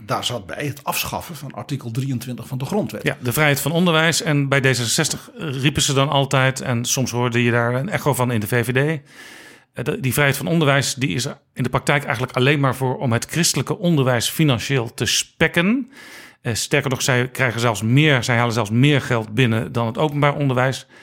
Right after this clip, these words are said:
Speaker 2: Dat is vreemd en bovendien zou het veel verstandiger zijn als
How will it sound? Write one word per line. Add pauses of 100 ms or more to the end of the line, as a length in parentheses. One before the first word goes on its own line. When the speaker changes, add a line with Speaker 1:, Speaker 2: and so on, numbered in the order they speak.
(280)
Speaker 2:
Dat
is
vreemd
en
bovendien (400)
zou
het
veel
verstandiger
zijn
als